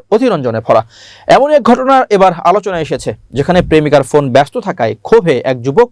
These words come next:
গোটা গ্রামের বিদ্যুৎ সংযোগ কেটে দেন। এক প্রতিবেদনে খবর দিয়েছে ভারতীয় সংবাদ মাধ্যম নিউজ এইটিন। হঠাৎ অদ্ভুত সিদ্ধান্ত।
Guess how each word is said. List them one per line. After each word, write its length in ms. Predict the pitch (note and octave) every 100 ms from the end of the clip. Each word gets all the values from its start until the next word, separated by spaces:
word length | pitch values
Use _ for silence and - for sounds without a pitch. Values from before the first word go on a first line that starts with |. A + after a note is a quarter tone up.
| -
গোটা 220 | G#3 B3+
গ্রামের 280 | E3+ C#3+ B2+
বিদ্যুৎ 340 | C3+ A#2+ C#3 -
সংযোগ 320 | B2+ A#2 A2+ -
কেটে 200 | G3 C3
দেন। 160 | A2+ G#2+ - - - -
এক 160 | F3
প্রতিবেদনে 440 | F#3 A#3 B3+ B3+ B3+
খবর 280 | A#3 A#3 A3
দিয়েছে 280 | G3+ F#3
ভারতীয় 300 | E3+ E3 E3
সংবাদ 240 | D#3+ F3+ E3+
মাধ্যম 320 | D#3+ C3 D3
নিউজ 320 | A#2 C#3+ C#3 B2+ _ _
এইটিন। 320 | C#3 B2+ C3+ G#2 _ - - - - -
হঠাৎ 360 | - A3 C#4+ G3 -
অদ্ভুত 320 | - F3+ E3+ A3
সিদ্ধান্ত। 500 | - A#2 C3+ A2+